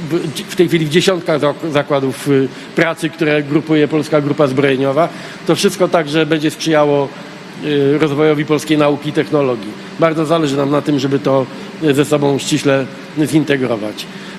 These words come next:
Wydarzenia ostatniej nocy, mówię tu o ataku, y, y, Izraela na, na Iran, też pokazują, że jak niestabilna jest sytuacja w świecie. Zresztą pan generał za chwilę jeszcze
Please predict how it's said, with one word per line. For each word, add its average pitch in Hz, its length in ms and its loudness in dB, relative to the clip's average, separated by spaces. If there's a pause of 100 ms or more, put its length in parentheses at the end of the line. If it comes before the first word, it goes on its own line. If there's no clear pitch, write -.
Wydarzenia 190 440 2
ostatniej 165 480 2
nocy, 175 300 2
mówię 160 240 4
tu 160 180 2
o 151 300 2
ataku, 156 500 2 (560)
y, 160 40 -4
y, 151 540 2
Izraela 151 560 2
na, 151 340 0
na 165 160 0
Iran, 165 320 2
też 160 140 0
pokazują, 160 540 2
że 151 180 -2
jak 151 180 0
niestabilna 151 540 -2
jest 131 120 -4
sytuacja 143 440 0
w - 40 -4
świecie. 156 340 2
Zresztą 143 260 -2
pan 151 220 -2
generał 143 300 0
za 139 120 -2
chwilę 147 220 -4
jeszcze 135 260 -4